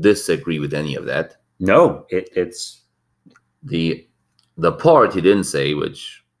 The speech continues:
Speaker 1: I would disagree with if he were to say it, but we'll just pretend he did, is it's a shitty fan base.
Speaker 2: Hmm.
Speaker 1: I mean, they're passionate, but let's face it, they're gonna be our arch enemies for a while.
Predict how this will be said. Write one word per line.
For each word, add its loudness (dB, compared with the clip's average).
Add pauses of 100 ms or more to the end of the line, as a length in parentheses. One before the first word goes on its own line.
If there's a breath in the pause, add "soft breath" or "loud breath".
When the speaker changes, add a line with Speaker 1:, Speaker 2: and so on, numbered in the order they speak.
Speaker 1:
I -6
would -2
disagree -8
with -6
if -12
he -14
were 0
to -8
say -10
it, -6 (340)
but -8
we'll -6
just -10
pretend -12
he -14
did, -6
is -12
it's -14
a -20
shitty -10
fan -8
base. -12 (560)
Speaker 2:
Hmm. -6 (540)
Speaker 1:
I 2
mean, 4
they're 6
passionate, -6
but 0
let's -4 (180)
face -4
it, -16 (100)
they're 2
gonna 2
be 4
our 4
arch 0
enemies -4
for -8
a -6
while. -8